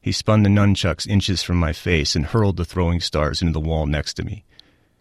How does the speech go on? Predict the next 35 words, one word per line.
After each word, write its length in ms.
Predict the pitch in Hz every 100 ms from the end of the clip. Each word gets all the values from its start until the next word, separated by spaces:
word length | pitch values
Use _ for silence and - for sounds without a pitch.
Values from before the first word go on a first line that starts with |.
| _ -
I 100 | 92
didn't 140 | 92
know 140 | 92 90
what 100 | 78
was 120 | 82
going 320 | 90 87 85
on, 400 | 80 78 67 76
but 100 | 82
I 80 | 82
knew 200 | 87 87
it 40 | 76
was 160 | 80
bad, 460 | - 85 80 71 - _ _ -
so 180 | -
I 20 | 82
started 320 | - 78 73
crying, 480 | - 87 71 57 - _ _ _ _ -
and 60 | 90
he 40 |
told 200 | - 95
me 60 | 85
to 60 |
shut 300 | 73 - 92
up, 240 | 85 - - _ _ _ _ _ _ _
and 80 | 92
then 60 | 87
started 320 | - 82 73
chasing 380 | - 110 - 87
me 80 |
around 220 | 82 80 73
the 40 |
room, 320 | 80 82 73
waving 320 | 78 85 82
the 80 | 82
sword. 480 | - 90 80 -